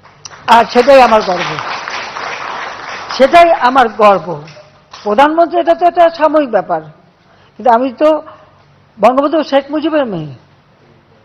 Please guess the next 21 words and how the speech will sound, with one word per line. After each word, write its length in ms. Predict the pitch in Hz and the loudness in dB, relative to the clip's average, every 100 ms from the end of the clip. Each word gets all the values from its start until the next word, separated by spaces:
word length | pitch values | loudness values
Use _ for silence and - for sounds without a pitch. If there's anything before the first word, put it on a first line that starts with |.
| _ _ _ _ _ - | _ _ _ _ _ -10
আমি 160 | 202 | -6
দেশও 340 | 190 233 240 294 | 0 2 2 -2
বেচি 300 | 294 294 302 | -2 -4 -6
না, 180 | 320 359 - _ _ _ _ _ _ _ _ _ _ _ 196 | -4 -6 -12 _ _ _ _ _ _ _ _ _ _ _ -10
দেশের 200 | 196 208 | -8 -8
স্বার্থ 380 | - 220 220 240 | -2 -2 0 -2
বেচি 340 | 190 147 170 | -2 -6 -14
না। 180 | 151 135 _ _ _ _ _ _ _ _ _ _ _ - - | -16 -16 _ _ _ _ _ _ _ _ _ _ _ -20 -8
আমি 160 | 208 208 | -4 0
সবসময় 380 | 220 202 233 | 0 0 0
দেশের 400 | 208 220 208 262 | 0 -2 -4 -10
স্বার্থ 260 | 240 262 254 | -2 -2 2
রক্ষা 300 | 247 190 226 | 0 0 -4
করেই 260 | - 208 190 | -4 -4 -4
চলি। 340 | - 160 156 - _ _ _ - | -6 -10 -12 -18 _ _ _ -2
তার 140 | 208 | -2
জন্য 180 | 202 262 | 0 2
অনেকবার 320 | 262 254 254 | 2 2 0
ক্ষমতা 280 | 254 247 262 | 0 0 2
আসতেও 320 | 240 - 294 | 2 2 0
পারিনি, 360 | 240 220 180 165 | 4 2 0 -8